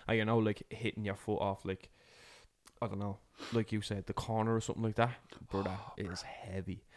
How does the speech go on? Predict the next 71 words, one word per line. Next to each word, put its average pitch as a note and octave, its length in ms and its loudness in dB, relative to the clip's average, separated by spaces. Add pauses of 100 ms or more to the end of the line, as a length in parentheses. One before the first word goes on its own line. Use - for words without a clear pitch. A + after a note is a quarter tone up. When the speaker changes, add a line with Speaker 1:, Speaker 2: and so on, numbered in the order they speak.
(160)
Speaker 1:
And G2 80 -2
especially A#2 500 2
if - 200 -6
it's - 140 -2
in, B2 260 4
like, A2+ 200 4 (220)
if G#2 100 -2
it's - 120 -4
in B2 100 6
between A2 580 2
the, F#2 400 -4 (100)
you F#2+ 100 -4
know, G2+ 140 2
like, G#2 260 0
in G#2 160 0
between G2 500 -2
your A2 120 0
two A#2 180 -2
toes. B2 440 0
Like, B2 220 -2
Speaker 2:
Oh D2+ 240 -6
Speaker 1:
that's G2+ 180 0
what A2+ 100 0
tends A2+ 220 0
Speaker 2:
my G#2+ 40 -4
Speaker 1:
to G#2+ 40 -2
happen G#2 180 -2
Speaker 2:
God. F#2+ 80 2
Speaker 1:
to F#2 40 0
me. F#2+ 80 2
Speaker 2:
Did A2 40 2
you A2+ 60 2
ever G#2 80 -2
get C3+ 140 0
a C#3+ 40 -2
little B2+ 140 -2
paper A#2+ 280 -2
cut A#2 180 -6
in A#2 60 -2
between A2+ 280 -4
your G2 80 -4
fingers A2 340 -8
there? C#3+ 140 -6
Speaker 1:
Oh, A#2 340 -2
my E2+ 120 -10 (360)
days, G2+ 220 -2
Speaker 2:
That G2 120 0
bit B2+ 80 -2
in F#2 60 -4
Speaker 1:
bro. B2 60 -2
Speaker 2:
between C3 180 -4
your B2 100 -2
hands? C#3 280 -4 (100)
Speaker 1:
Yeah. F#2 120 0
Speaker 2:
Oh G2 100 0
my G2 220 -2
God. F2 460 -6 (200)
Speaker 1:
Yeah, G2 160 -4
it - 100 -8
bleeds D3+ 240 2
for F2+ 120 2
eight G#2+ 120 4
days G2 200 2
straight. A2 220 -2 (300)
Speaker 2:
Oh D#3 100 8
my G2+ 180 0
God. D2+ 260 -4
Speaker 1:
Eight E3+ 120 0
days, D3+ 380 6
you're G#2+ 100 -2
just A2 260 -6